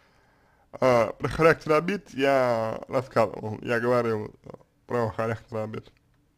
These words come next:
Вот. Дальше. А, так.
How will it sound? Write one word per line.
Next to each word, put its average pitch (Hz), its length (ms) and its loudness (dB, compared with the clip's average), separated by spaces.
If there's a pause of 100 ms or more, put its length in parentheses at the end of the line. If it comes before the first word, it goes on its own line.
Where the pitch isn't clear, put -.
(580)
Вот. - 280 -16 (3500)
Дальше. 131 800 6 (480)
А, 131 480 6 (200)
так. 127 540 4